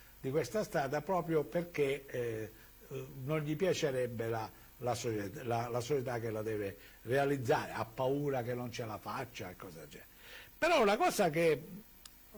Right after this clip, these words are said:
vorrei dire io, un po' come la questione del traghetto.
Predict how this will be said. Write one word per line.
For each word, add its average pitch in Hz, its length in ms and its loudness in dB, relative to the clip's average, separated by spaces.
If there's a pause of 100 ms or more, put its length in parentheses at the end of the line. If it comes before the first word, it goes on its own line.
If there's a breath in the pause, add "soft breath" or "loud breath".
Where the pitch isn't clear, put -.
(180)
vorrei 175 460 -2
dire 143 260 0
io, 135 240 2
un 277 140 -2
po' 147 240 2
come 147 540 0 (600 loud breath)
la 170 200 0
questione 147 1000 0
del 131 680 2 (120)
traghetto. 117 800 -4